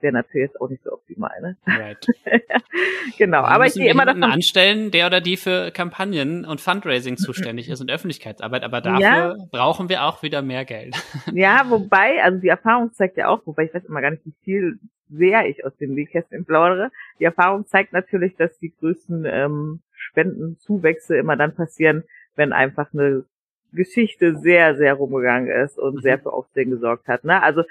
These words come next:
Speaker 1: ich finde schon, dass unser größtes Kapital auf jeden Fall sind natürlich die Artikel auf unserer Seite, ne? Also, äh, Fundraising hin oder her. Natürlich kann da einiges mitgemacht werden, gar keine Frage. Äh, aber das ist natürlich das, ähm,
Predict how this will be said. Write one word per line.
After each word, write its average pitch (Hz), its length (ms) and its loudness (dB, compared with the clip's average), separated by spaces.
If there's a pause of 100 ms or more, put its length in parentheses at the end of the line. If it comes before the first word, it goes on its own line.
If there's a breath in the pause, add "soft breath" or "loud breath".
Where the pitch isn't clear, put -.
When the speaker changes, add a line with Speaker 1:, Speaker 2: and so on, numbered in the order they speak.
(160 loud breath)
Speaker 1:
ich - 140 -8
finde 208 200 -2
schon, 190 200 0
dass 165 160 2
unser 139 220 -2
größtes 151 400 -10
Kapital 147 560 -2
auf 123 180 -4
jeden 143 260 -8
Fall 135 300 0 (300 loud breath)
sind 127 140 -4
natürlich 143 340 -6
die - 100 0
Artikel 139 360 -2
auf 123 100 -2
unserer 127 260 -4
Seite, 127 500 0
ne? 160 220 -2 (320 loud breath)
Also, 139 560 0
äh, 135 140 0
Fundraising 151 540 -4
hin 170 140 -2
oder 139 120 2
her. 180 220 2
Natürlich 190 420 -2
kann 185 160 -4
da 156 180 2 (360)
einiges 170 340 0
mitgemacht 175 500 -2
werden, 220 320 -2 (260 soft breath)
gar 165 120 4
keine 165 240 -2
Frage. 220 460 0 (360 loud breath)
Äh, - 60 2
aber 156 600 4
das 147 260 0
ist 156 120 -10
natürlich 147 460 -2
das, - 420 -4
ähm, 131 600 0